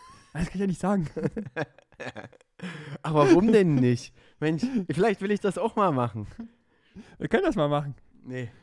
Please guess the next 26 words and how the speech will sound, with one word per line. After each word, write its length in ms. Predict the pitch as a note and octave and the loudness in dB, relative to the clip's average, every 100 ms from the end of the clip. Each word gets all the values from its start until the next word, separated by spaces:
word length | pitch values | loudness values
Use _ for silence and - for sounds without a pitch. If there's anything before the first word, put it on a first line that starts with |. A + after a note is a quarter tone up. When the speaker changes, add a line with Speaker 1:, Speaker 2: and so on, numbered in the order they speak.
| - | -4
Speaker 2:
das 160 | C3 | 0
mache 140 | C#3 C3+ | 2 2
ich 80 | B2 | 0
auf 120 | A#2 | -2
keinen 260 | C#3 C#3 B2+ | 2 2 2
Fall. 180 | C3 | 0
Ich 100 | A#2 | 0
hab 140 | C#3 C3 | -4 -2
da 120 | C3 | -2
übelst 380 | C#3+ D#3 C3 - | 0 0 -2 -4
Schiss. 120 | C3 | -8
Ich 140 | G2 - | -10 -8
kann 160 | C#3 | -4
da 100 | C#3 | -2
nicht 240 | C3+ D3 - | -2 -2 -2
schlafen. 400 | C#3+ D#3 E3 F3+ _ _ | 0 0 -2 -10 _ _
Mir 140 | C3 | -2
ist 120 | C3 - | -2 -2
dort 140 | B2+ | -6
schweinekalt. 720 | - C#3+ D#3 F3 D3 C#3+ C#3 | -4 -2 -2 -2 -4 -4 -4
Ich 140 | B2 B2+ | -4 -8
hab 160 | B2 | -6
da, 80 | B2 A#2+ - _ - | -6 -8 -14 _ -8
ich 200 | A#2 - | -8 -6
res-, 320 | C3 C#3+ - | -6 -6 -6
Respekt. 380 | C#3+ - D3 | -8 -4 -6